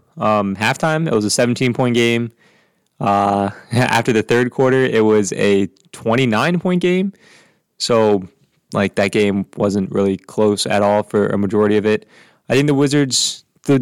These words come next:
Hornets went on, like, a twenty-three to five run, um, in, like, a five-minute span from, like, eight minutes in the second quarter to three minutes in the second quarter. And after that, the game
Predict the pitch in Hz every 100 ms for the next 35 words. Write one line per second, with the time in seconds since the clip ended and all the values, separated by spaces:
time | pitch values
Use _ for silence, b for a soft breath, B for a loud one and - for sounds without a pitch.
0 | 113 - 175 175 180 170 117 - - 120
1 | 131 120 113 117 113 - 104 107 107 107
2 | 104 120 147 147 _ - 104 104 101 98
3 | 98 95 - _ 113 104 101 95 95 -
4 | 110 110 104 - 104 107 117 107 101 -
5 | 123 127 127 135 127 - 123 123 135 131
6 | 123 104 - 110 127 147 151 143 156 143
7 | 156 147 123 113 120 107 104 95 98 101
8 | 98